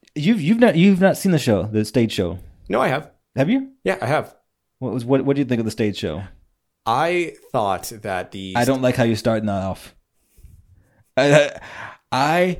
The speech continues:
Speaker 1: thought what you s-, when you slow down and really s-, pronounce your words, that usually means you're about to say something that I'm not gonna like.
Speaker 2: I thought Ala-, Aladdin was fun. It was just fun. I mean, th-, there, there's nothing I really could never say wrong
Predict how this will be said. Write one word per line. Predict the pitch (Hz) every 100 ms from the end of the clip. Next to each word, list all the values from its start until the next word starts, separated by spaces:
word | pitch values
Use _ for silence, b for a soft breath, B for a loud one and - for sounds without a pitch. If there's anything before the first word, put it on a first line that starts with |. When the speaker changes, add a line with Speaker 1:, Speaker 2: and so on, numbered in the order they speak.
| -
Speaker 1:
thought | 147 135 151
what | 175 -
you | 151 170
s-, | -
when | 143 135
you |
slow | 131 - 143 135 151 165
down | 139 127 120 117 123 123 - _ _ _ _ _ _ _
and | 127 120 123
really | 139 131
s-, | - - - _
pronounce | 143 123 127 131 139
your |
words, | 120 120 123 131
that | 123 123 123
usually | 123 127
means | 123 117
you're | 110
about | 110
to | 110
say | - 113
something | 110 110 104
that | 110
I'm |
not | 110 107
gonna | 110 107
like. | 107 104 - _ _ _ _ _ _
Speaker 2:
I | 139
thought | 226 285
Ala-, | 277 247 -
Aladdin | 165 240 285
was | 285
fun. | 220 160 117 - _
It | 147
was | 156 165
just | 175 -
fun. | - 165 101 87
I | 110
mean, | 117 104
th-, | 117 131
there, | 131 143 143
there's | 127 123
nothing | 143 147
I | 120
really | 123 131
could | - 123
never | 113 117 104 -
say | - 117 107
wrong | 104 110 113 120 120